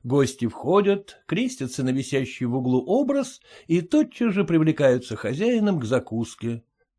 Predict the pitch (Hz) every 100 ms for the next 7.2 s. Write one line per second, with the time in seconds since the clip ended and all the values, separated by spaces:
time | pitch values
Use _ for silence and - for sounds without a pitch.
0 | _ - 147 127 - 254 302 294 277 175
1 | 170 185 277 277 240 - 165 156 156 233
2 | 254 190 180 160 - - 180 180 131 -
3 | 120 123 123 120 120 110 - - 123 156
4 | 131 143 226 - 269 196 127 123 156 269
5 | 302 - 247 214 175 180 226 294 - 240
6 | 233 214 - 123 120 113 120 107 120 117
7 | 131